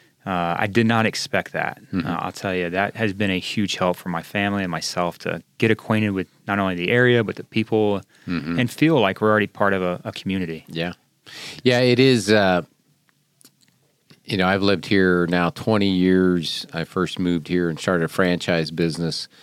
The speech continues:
Speaker 2: Um, but moving your family and not knowing anybody is, uh, you know, there's some challenge, there's some risk. And then, you know, just, is, am I, am I gonna be successful at the next thing that I'm doing after,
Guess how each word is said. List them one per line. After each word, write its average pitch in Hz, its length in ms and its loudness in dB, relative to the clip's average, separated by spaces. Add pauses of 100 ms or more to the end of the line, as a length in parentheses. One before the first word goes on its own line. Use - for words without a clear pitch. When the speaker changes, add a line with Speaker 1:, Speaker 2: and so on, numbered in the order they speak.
(500)
Speaker 2:
Um, 78 640 0 (560)
but 80 180 -4 (120)
moving 101 520 2
your 92 140 4
family 95 720 0
and 82 180 -2
not 95 240 0
knowing 98 340 2
anybody 92 720 0
is, 82 400 -6
uh, 80 380 -4
you 90 80 -8
know, 78 160 -8
there's 80 180 -8
some 80 140 -12
challenge, 82 440 -2
there's 82 180 -2
some 80 160 -8
risk. 82 340 -2
And 80 140 -4
then, 82 440 -4
you 82 100 -8
know, 73 120 -2
just, - 180 -12 (920)
is, 85 260 -2
am 87 220 -6
I, 85 80 2
am 85 100 0
I 98 100 2
gonna 110 200 2
be 113 120 4
successful 101 640 0
at 76 80 -6
the 87 80 -2
next 95 260 -2
thing 98 220 2
that 90 120 -2
I'm 90 160 -4
doing 87 340 -2
after, 82 400 -8